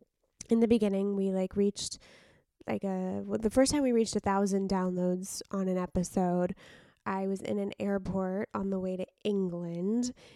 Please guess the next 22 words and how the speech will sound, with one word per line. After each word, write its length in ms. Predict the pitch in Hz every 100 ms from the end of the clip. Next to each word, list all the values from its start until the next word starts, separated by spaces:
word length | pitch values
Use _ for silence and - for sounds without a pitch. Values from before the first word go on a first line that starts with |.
| - _ -
and 580 | 208 196 185 185 190 190 -
I 680 | 196 190 190 185 185 185 185
freaked 380 | - - 175 175
out. 220 | - 67 -
I 80 | 208
totally 480 | - 240 220 220
lost 340 | 214 196 185 -
it. 180 | 196 -
I 80 | 196
was 240 | 185 180
freaking 420 | - 208 220 214
out. 120 | 190 -
I 40 |
was 160 | 190 185
so 580 | - - - 202 202
fucking 300 | 226 233 233
excited, 540 | 233 220 196 196 196 202
even 280 | 220 254 269
though 100 | 269
I 100 | 240
think, 260 | 226 220
like, 220 | 220 202